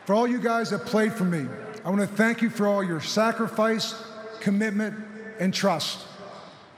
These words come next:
You know, as a coach, you ask people to trust. And what is trust? Trust is something as a coach you have to earn. Trust is unconditional, but trust can be powerful. To each and every one of you, in whatever role you played,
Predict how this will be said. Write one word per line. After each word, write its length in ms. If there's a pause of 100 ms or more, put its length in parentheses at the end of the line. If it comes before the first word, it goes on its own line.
(120)
You 60
know, 60
as 80
a 60
coach, 380
you 120
ask 260
people 240
to 100
trust. 440
And 120
what 140
is 140
trust? 560 (560)
Trust 280
is 120
something 360
as 140
a 40
coach 340
you 80
have 240
to 140
earn. 300 (1000)
Trust 320
is 100
unconditional, 760 (880)
but 100
trust 380
can 100
be 140
powerful. 600 (880)
To 100
each 160
and 80
every 140
one 200
of 140
you, 180
in 80
whatever 260
role 220
you 140
played, 420